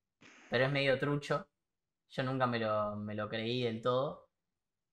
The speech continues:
eh, porque es un tiempo de mentira. Cuando uno piensa en la interacción entre partículas, uno hace dibujitos, lo que se llaman diagramas de Feynman,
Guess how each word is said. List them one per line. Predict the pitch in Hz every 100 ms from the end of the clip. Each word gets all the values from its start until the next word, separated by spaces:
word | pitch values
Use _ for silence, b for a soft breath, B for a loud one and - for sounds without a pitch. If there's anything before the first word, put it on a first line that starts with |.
| _ _ _ -
eh, | 110 107 101
porque | 120 113
es | 123 135
un | 123
tiempo | 127 139 131 131
de | 123
mentira. | 117 120 135 110 104
Cuando | 104 110
uno | 123 127
piensa | 131 131 139
en | 123
la | 110
interacción | 107 113 113 - 139
entre | 131 123
partículas, | 117 117 143 131 139 151 - -
uno | 123 127
hace | 120 127
dibujitos, | 117 113 110 131 127 113 113
lo | 110
que | 104
se |
llaman | 120 113 113
diagramas | 110 113 120 127
de | 120
Feynman, | - 139 147 165